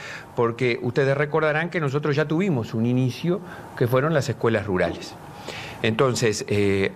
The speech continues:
aquí hemos establecido, y si así se ha puesto en este documento, que las jornadas no pueden ser superiores a cuatro horas. Eh, habrá que estudiar la modalidad de cada centro educativo. Tenemos centros educativos de tiempo completo, tiempo extendido,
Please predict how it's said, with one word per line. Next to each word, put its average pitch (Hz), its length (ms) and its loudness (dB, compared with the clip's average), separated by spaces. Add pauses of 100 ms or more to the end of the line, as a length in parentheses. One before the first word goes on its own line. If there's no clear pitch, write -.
aquí 147 440 0
hemos 131 280 2
establecido, 123 800 2
y 107 100 0
si 101 200 -2
así 95 220 -2
se 107 160 0
ha 104 220 0
puesto 123 300 0
en 107 80 0
este 104 160 -2
documento, 135 640 2 (420)
que 113 160 2
las 110 140 2
jornadas 120 440 0
no 113 200 -2
pueden 113 280 2
ser 117 300 0
superiores 110 640 0
a 98 80 2
cuatro 101 420 2
horas. 165 380 0 (480)
Eh, 98 300 0
habrá 127 300 0
que 127 80 -4
estudiar 120 400 0
la 117 140 0
modalidad 104 540 2
de 110 100 -2
cada 107 240 2
centro 107 340 -4
educativo. 147 640 0
Tenemos 107 320 0
centros 107 280 0
educativos 101 440 2
de 98 80 -2
tiempo 98 260 0
completo, 113 600 0
tiempo 101 240 -2
extendido, 127 640 2